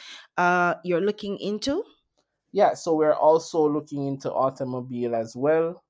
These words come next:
Speaker 2: um, and that sector to see how we can track and trace products originally from before they come to Europe. So it's not just one application. We're looking into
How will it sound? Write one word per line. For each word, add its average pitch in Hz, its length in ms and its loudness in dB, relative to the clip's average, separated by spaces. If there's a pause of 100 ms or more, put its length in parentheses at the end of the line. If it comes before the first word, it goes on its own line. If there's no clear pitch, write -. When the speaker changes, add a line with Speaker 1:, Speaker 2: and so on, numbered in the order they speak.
Speaker 2:
um, 123 680 -2 (1080)
and 135 240 2
that - 180 -4
sector 127 380 -4
to 131 160 -14
see 127 500 -8 (380)
how 135 840 4 (380)
we 135 320 -4
can 123 500 -2 (140)
track - 340 0
and 123 180 -4
trace 127 400 -6
products - 680 -6
originally 123 640 -4
from 117 300 -6
before 123 380 -2
they 117 120 -6
come 117 260 -8
to - 140 -20
Europe. 113 480 -6 (320)
So 143 140 0
it's 147 120 0
not 165 220 4
just 147 220 0
one 139 200 4
application. 120 680 -6
We're 123 180 0
looking 143 480 -4
into 135 460 -6